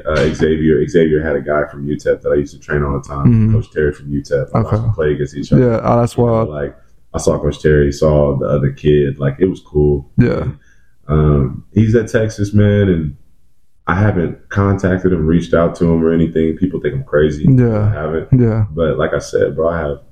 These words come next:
Speaker 1: a family.
Speaker 2: Mm-hmm.
Speaker 1: I have a wife. I have, I have three kids.
Speaker 2: Yeah.
Speaker 1: Like, it's not like I'm
Speaker 2: I mean, I feel like he'll be there for a long time, too. You
Speaker 1: He'll
Speaker 2: can
Speaker 1: be there.
Speaker 2: always, you can always,
Speaker 1: You know what I'm saying?
Speaker 2: yeah.
Speaker 1: Like, and, and it's not like I can always, 'cause be-, getting into college game, it's, it's hard to do.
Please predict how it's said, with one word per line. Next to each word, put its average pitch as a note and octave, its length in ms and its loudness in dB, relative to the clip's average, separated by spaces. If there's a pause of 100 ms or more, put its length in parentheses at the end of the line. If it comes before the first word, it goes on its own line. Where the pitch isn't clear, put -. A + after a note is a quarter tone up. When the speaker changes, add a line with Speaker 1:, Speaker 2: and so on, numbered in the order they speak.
(140)
Speaker 1:
a - 60 -20 (100)
family. D#2+ 480 -2
Speaker 2:
Mm-hmm. A2 360 2
Speaker 1:
I G#2 40 -2
have C#2+ 100 -8
a C2 60 -6
wife. C2 440 -4
I C#2 60 -4
have, C2+ 140 -4 (220)
I C#2 80 -4
have C2 180 -2 (220)
three E2+ 240 2
kids. A#2+ 420 0
Speaker 2:
Yeah. A#2+ 220 4
Speaker 1:
Like, G#2 260 -2
it's D2 160 -8
not D#2 200 2
like B1+ 180 -4
I'm C2 240 -4 (840)
Speaker 2:
I C#3+ 120 2
mean, E3 100 2
I D#3+ 120 2
feel G3+ 140 0
like F3 140 2
he'll B2+ 120 2
be C#3+ 120 4
there C#3 140 2
for A#2 100 -2
a - 20 2
long A2 160 4
time, G#2 220 0
too. C3 120 2
You C3 80 4
Speaker 1:
He'll C#3+ 80 -2
Speaker 2:
can A#2+ 80 4
Speaker 1:
be - 20 0
there. B2 80 2
Speaker 2:
always, A2+ 360 2
you D3 80 6
can C#3+ 140 2
always, C3 300 2
Speaker 1:
You B2 40 -4
know B2 60 -2
what A#2+ 60 -2
I'm - 20 -10
saying? B2+ 180 4
Speaker 2:
yeah. A#2 140 2
Speaker 1:
Like, G#2 200 -2
and, A2+ 240 -12
and B2 100 4
it's B2+ 120 -2
not C3+ 260 0
like G2+ 200 0 (220)
I F#2 100 0
can F#2 280 -2
always, F2+ 440 2
'cause D#2+ 140 -18
be-, F#2 220 -2
getting A2 220 2
into G#2+ 180 -2
college G#2+ 420 -4
game, G#2 420 0
it's, G#2+ 200 -8
it's G#2 200 -20
hard A2 320 -8
to - 60 -10
do. - 180 2